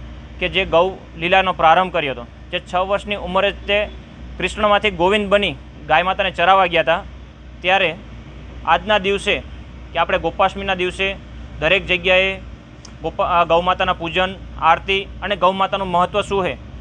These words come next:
તે દરેક સમાજમાં, દરેક ગામ સુધી આપણે વિષય પહોંચાડતા હોઈએ છીએ. ત્યારે આજે વિશ્વ હિન્દુ પરિષદ દ્વારા પશ્ચિમ કચ્છ જિલ્લાના માધ્યમથી કે આજે કે દરેક જગ્યાએ,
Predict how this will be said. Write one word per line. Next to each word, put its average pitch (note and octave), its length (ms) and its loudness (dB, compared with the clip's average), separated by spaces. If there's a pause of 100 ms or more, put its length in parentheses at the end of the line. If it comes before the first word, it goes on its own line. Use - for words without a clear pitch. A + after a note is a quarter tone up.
(160)
તે F#3+ 80 -6
દરેક F#3 260 2
સમાજમાં, F#3+ 440 0
દરેક F3 240 2
ગામ F#3 180 4
સુધી G3 220 -2
આપણે F#3+ 200 2
વિષય F3+ 200 -4
પહોંચાડતા F3+ 420 0
હોઈએ F#3 180 2
છીએ. F#3+ 220 -6 (260)
ત્યારે G3+ 180 6
આજે G3 200 4
વિશ્વ F3+ 220 -4
હિન્દુ G#3 160 0
પરિષદ G3 380 -2
દ્વારા F#3 300 6 (160)
પશ્ચિમ G3 280 -6
કચ્છ F#3+ 160 -2
જિલ્લાના F#3 460 0 (420)
માધ્યમથી E3+ 1300 -2 (460)
કે G#3+ 80 2
આજે F#3 500 4 (640)
કે G#3 60 -6
દરેક G3 340 4
જગ્યાએ, F#3+ 480 2